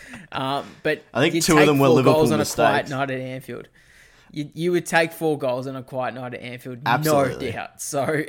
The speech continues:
Speaker 2: I, I just remember him running, running away with, uh, the number four, you know, showing the number four and just yelling four and then shushing.
Speaker 1: <laughs>
Speaker 2: I'm not really sure who he was shushing because he was running to the away fans,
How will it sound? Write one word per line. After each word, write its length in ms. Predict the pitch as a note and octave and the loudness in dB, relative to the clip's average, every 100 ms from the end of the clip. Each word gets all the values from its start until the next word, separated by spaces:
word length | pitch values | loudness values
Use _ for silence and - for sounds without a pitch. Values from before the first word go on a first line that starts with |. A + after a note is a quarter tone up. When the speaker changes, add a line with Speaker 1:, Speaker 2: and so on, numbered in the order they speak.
| C#3+ - | -6 -2
Speaker 2:
I, 380 | A#3 A2+ B2+ C#3 | 2 4 4 2
I 100 | - | 0
just 180 | B2 C#3+ | -2 -2
remember 300 | E3 D#3 D#3 | -2 0 0
him 260 | C#3+ D3+ C3+ | 2 2 4
running, 320 | B2 B2+ C3 - | 4 4 0 -4
running 320 | A#2+ B2 B2+ | 0 2 2
away 380 | B2 A2 A2 A2 | 0 2 2 0
with, 240 | G#2+ G#2 A2 | -2 -4 0
uh, 340 | G#2 G2+ F#2+ - _ - | 0 0 -4 -12 _ -16
the 300 | A2 - G#2+ | -16 -10 -4
number 300 | A2+ A2+ G#2+ | -2 -2 -4
four, 440 | - A#2 G#2+ G2 - | -6 -2 0 0 -4
you 100 | - | -8
know, 40 | G#2 | -4
showing 320 | - A#2+ A#2 | -2 0 0
the 60 | |
number 180 | A2+ A2 | -2 -4
four 320 | G#2+ A#2 A2 | -6 -6 -4
and 80 | G#2+ | -2
just 260 | A2+ - - | -4 -8 -8
yelling 540 | A#2+ B2 C3 B2 A#2+ | -4 2 2 2 -2
four 320 | A#2 B2 A#2+ | -2 -2 -2
and 100 | A#2 | 0
then 120 | A#2 A2+ | -2 -4
shushing. 520 | - C#3+ C#3 D3 C3+ C3 - - | -2 -2 -2 -2 -2 0 0 0
Speaker 1:
<laughs> 40 | - | 0
Speaker 2:
I'm 80 | F3+ | 2
not 160 | C4+ | 2
really 140 | C4+ F#3+ | 2 0
sure 240 | - E3 | 4 4
who 260 | D3+ D#3 D3+ | 4 4 4
he 40 | |
was 140 | C#3+ C3 | 2 0
shushing 400 | D3 C#3+ A#2+ A2 | -2 -2 -2 -4
because 260 | A#2+ C#3 | -2 0
he 80 | C#3 | 2
was 160 | D3 A#2+ | 0 2
running 300 | C#3+ F3 F#3+ | 2 2 -2
to 120 | E3+ | -2
the 120 | C#3 | 0
away 320 | A#2 G#2+ A#2+ | 2 2 0
fans, 500 | B2 A2 F#2 F#2+ G#2 | -2 -8 -10 -12 -18